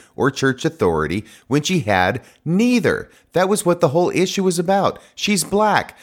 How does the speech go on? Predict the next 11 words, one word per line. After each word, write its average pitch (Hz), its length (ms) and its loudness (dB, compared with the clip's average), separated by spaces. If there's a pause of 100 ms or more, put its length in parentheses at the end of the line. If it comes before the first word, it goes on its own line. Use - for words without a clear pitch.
(140)
She's 175 280 -2
a 180 40 4
woman. 190 520 0 (180)
She - 180 -4
can't 220 240 0
hold 190 200 0
the 180 80 2
priesthood 147 640 -2 (160)
for 175 200 -4
both 220 380 -2
reasons. 80 480 -2